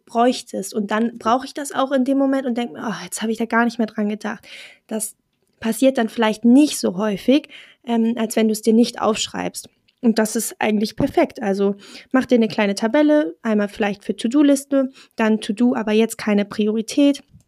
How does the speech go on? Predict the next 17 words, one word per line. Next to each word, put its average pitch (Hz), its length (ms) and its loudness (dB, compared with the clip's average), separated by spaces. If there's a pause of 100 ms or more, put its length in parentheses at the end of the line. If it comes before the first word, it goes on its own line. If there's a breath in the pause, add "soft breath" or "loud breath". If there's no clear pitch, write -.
(460)
und 208 360 0
kaufen 190 500 0
in 190 100 -8
dem 190 180 -6
Falle. 196 380 -10 (640 loud breath)
Ähm, 226 480 4
oder 233 260 4
wenn 233 160 6
du 233 300 6
jetzt 214 360 0
noch 226 80 4
mal 220 120 2
zum 220 200 0
Thema 208 480 2
Vorsätze 214 840 0
für - 120 -6
das, 202 220 -2